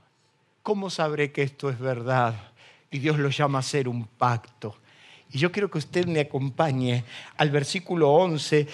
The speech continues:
que dice que cuando Abraham estaba celebrando un pacto, en el versículo once,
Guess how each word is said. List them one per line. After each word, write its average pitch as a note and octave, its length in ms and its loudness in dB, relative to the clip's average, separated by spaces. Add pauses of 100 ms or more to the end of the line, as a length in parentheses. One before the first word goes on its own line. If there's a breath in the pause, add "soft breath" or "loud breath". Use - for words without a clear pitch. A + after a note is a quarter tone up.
(200 loud breath)
que D3 140 4
dice E3+ 240 2
que E3 120 2
cuando D#3 340 2
Abraham E3+ 420 4
estaba E3+ 420 2
celebrando D3+ 680 4
un F3 200 4
pacto, F3 480 0
en C3+ 80 4
el C#3 140 6
versículo F3 560 4
once, F3+ 580 4